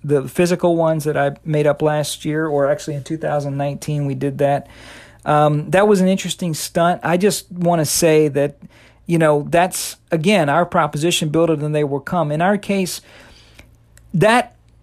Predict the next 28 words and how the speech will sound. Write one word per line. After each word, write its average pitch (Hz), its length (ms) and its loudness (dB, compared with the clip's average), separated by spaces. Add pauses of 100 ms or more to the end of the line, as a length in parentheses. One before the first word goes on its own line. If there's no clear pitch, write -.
(140)
kind 208 280 4
of 175 80 4
a 170 80 4
future, 139 640 0
okay, 165 320 2
that, 190 320 2 (120)
that 185 360 0 (400)
good, 185 480 2
healthy 185 480 -2
future 160 440 -4
is 147 160 -4
what 156 160 -2
we're 156 220 0
offering 156 480 0
as 143 100 -2
a 143 60 -8
contrast 147 720 -4
to 139 240 -2
the 139 80 -4
vice, 151 520 0
destructive 147 580 -2
vice 139 480 2 (600)
of, 147 240 -2
and 151 180 2
corruption 156 480 2
of 139 140 -4
gambling. 143 640 0
So 160 520 2